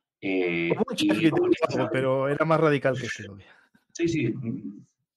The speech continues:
Speaker 1: No sé si de Polonia o de Polonia, no sé. Eh, si se termina Putin, se termina la guerra. Y si termina la guerra, ter-, se termina Putin siempre y cuando la guerra no sea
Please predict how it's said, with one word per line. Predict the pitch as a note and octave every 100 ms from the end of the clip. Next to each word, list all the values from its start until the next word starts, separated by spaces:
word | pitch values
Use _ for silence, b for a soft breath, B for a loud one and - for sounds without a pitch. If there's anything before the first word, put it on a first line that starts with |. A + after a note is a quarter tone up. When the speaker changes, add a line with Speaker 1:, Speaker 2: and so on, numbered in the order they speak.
| _ _ _ -
Speaker 1:
No | A#2
sé | C3
si | C3 D3
de | F#4
Polonia | A#3+ B3 G#3 G3 G3 G3 F#3+
o | - G2+
de | -
Polonia, | - G2+ E2+ D#2+ - _
no | G#2+
sé. | - E2+ - D#3+ - _ _ _ _
Eh, | C#3+ C3+ B2+ B2 B2+ - _ _
si | - - C#3+
se | C3
termina | C3+ D3 F3 F#3
Putin, | G3 G3
se | D#3+
termina | C#3+ C3+ C#3+ C#3
la | D3
guerra. | F3 B2+ G2+ F#2
Y | - -
si | -
termina | G#2+ B2 C3
la | C3
guerra, | C#3 C#3 C#3 C3
ter-, | A#2+ A#2
se | A2+
termina | A2+ A2 A#2+ B2
Putin | C#3+ C#3 D3+
siempre | B2+ B2
y | B2
cuando | B2+ B2
la | A2
guerra | A2+ A#2
no | A2+ A#2
sea | A#2 A#2+ A#2 C3 C#3+